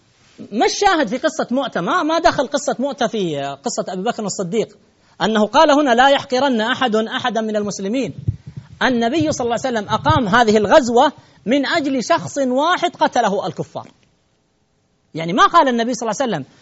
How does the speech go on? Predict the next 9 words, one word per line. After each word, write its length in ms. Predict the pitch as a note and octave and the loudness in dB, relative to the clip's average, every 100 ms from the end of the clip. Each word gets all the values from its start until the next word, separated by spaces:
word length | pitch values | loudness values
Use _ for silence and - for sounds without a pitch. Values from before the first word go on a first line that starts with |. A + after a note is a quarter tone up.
| - | 0
"أدخل 320 | C#4+ E3+ G#3 | 0 2 -2
في 160 | E3 F3 | -2 -2
معركة 520 | A3 A3 G#3 - D3 - _ - | 0 0 0 -2 -6 -8 _ -4
مع 220 | G3 F#3+ | -2 0
الروم 440 | E3+ A3 D#4 C4 | 2 4 4 4
الذين 360 | F#3 F#3+ G#3+ G3+ | 2 0 0 -2
عددهم 680 | E3+ A3 G#3 C4 B3 G#3+ | 0 2 4 2 0 0
وعددهم 680 | D3+ E3 G3+ G3+ C4+ B3+ G3 | -2 0 0 0 0 0 -2
وتقنياتهم"، 920 | D3+ C#3 G#3 G3 F#3+ C4 - G#3+ F#3 | -4 -6 -4 -2 -2 -2 0 0 0